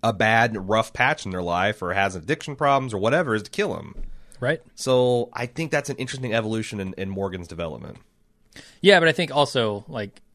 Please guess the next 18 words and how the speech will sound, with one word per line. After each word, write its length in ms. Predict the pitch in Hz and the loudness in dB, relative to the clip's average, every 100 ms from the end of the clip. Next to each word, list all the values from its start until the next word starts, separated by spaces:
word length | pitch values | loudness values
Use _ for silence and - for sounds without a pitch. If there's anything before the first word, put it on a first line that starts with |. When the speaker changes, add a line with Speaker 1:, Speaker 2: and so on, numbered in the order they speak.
| _ | _
Speaker 2:
y-, 80 | 113 | -14
you 240 | 95 117 | -8 -6
know, 120 | 107 | -6
he 120 | - 131 | -4 0
does 180 | 120 | 0
feel 140 | - 107 | -2 -8
guilty 340 | 101 101 104 | -8 -8 -10
because 360 | 95 101 101 - | -10 -8 -10 -10
he, 140 | 120 117 | -16 -12
we 120 | 107 | -12
see 140 | - | -10
him 100 | 95 | -12
crying 320 | 95 151 131 120 | -2 0 0 0
in 80 | |
this 160 | 113 107 | -4 -6
scene. 420 | - 110 107 107 | -6 -4 -4 -6
Like, 240 | 98 98 - _ _ _ _ _ _ _ | -8 -12 -18 _ _ _ _ _ _ _
he's, 320 | 127 107 | -4 -4